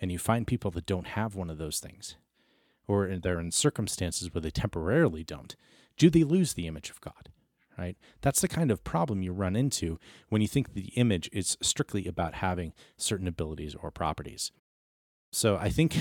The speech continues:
<laughs> that really starts to outline the fact that that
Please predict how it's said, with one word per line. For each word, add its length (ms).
<laughs> 100
that 180
really 160
starts 340
to 60
outline 520
the 100
fact 300
that 180
that 240